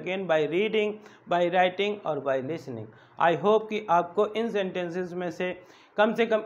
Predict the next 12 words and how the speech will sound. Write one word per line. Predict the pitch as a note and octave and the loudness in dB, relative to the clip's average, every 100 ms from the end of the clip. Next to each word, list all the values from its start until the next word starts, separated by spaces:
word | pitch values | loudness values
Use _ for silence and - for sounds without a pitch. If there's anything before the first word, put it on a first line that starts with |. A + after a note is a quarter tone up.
| G3+ | -2
एक | A3 | -2
sentence | G#3 G3+ F#3+ F#3 F3 E3+ | -2 -2 -2 -4 -4 -4
तो | F3+ | -6
बहुत | D#3 E3+ G3 F3 | 0 0 0 -2
अच्छे | D#3 G3 | -6 -2
से | F#3+ | 0
पसंद | F#3+ E3 E3 F3 E3 | 0 -4 -4 -2 2
आया | D#3 D#3 | 4 4
होगा। | D3+ D3 D3+ D3 - - | 2 -2 -2 -4 -12 -6
यदि | F#3+ A3 | -4 -2
आया | - F#3+ G3+ | 4 6 8
हो | G#3+ F#3 D#3 | 8 6 0